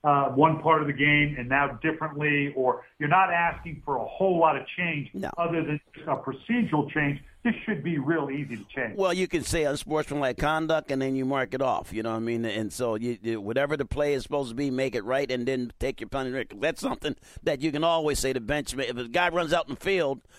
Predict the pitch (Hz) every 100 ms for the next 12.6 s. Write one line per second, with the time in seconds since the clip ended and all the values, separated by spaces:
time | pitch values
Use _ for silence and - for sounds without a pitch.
0 | - - 160 131 185 185 147 151 - 160
1 | 147 - 156 156 143 135 120 - 151 127
2 | 104 123 127 113 135 147 117 82 104 101
3 | 113 107 - - - 151 165 - 127 143
4 | 131 127 123 143 131 120 - 135 - 110
5 | 113 151 131 120 120 139 101 - 160 131
6 | 143 131 - 143 123 127 120 101 82 127
7 | 185 147 - - - - - - 143 135
8 | 151 165 156 151 143 139 123 139 - -
9 | 123 156 117 107 151 139 - 135 120 -
10 | 143 127 135 113 151 107 120 160 160 151
11 | 147 123 123 135 156 151 147 147 131 113
12 | 147 156 127 147 139